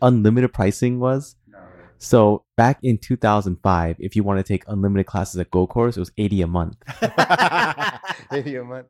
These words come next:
Speaker 1: It was eighty a month. Now those, that's unheard of.
Speaker 3: That's not even get you one day a week.
Speaker 2: The price increase now isn't even inflation. It's way above inflation.
Speaker 3: Yeah.
Speaker 2: But that goes to, uh, another question I have for you is,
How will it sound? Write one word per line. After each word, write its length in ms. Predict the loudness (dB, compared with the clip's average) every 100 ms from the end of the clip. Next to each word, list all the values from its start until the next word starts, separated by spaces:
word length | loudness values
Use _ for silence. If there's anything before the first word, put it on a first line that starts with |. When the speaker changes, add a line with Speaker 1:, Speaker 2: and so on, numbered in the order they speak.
| -6
Speaker 1:
It 40 |
was 120 | -6 0
eighty 220 | 4 8
a 60 | 6
month. 300 | 6 2 4
Now 260 | 8 8 8
those, 240 | 6 6
that's 200 | 4 2 2
unheard 360 | 2 6 4
of. 120 | 4
Speaker 3:
That's 80 | 0
not 100 | 0
even 140 | 0 -2
get 160 | -4
you 80 | -2
one 180 | -2 0
day 100 | 2
a 80 | 0
week. 360 | -2 -6 _ _ _
Speaker 2:
The 80 | -6
price 340 | 0 0 0 -4
increase 340 | -6 -6 0
now 140 | 0
isn't 240 | 2 -2 -4
even 380 | -2 0 -2 -6 _
inflation. 560 | -4 -2 0 0 -2 -8
It's 140 | -8
way 280 | -4 2 2
above 280 | 2 0 0
inflation. 380 | -4 -2 2
Speaker 3:
Yeah. 220 | 2 0 -4 _ _ _ _ _ _
Speaker 2:
But 120 | 0
that 260 | 2 0 2
goes 320 | 2 2 -2 -8
to, 540 | -4 -2 0 0 -2 -8 _
uh, 180 | -2 0
another 240 | 2 0 -2
question 360 | -2 -2 0
I 60 | 0
have 220 | 0 0
for 120 | -4
you 180 | -8 -6
is, 260 | -8 -10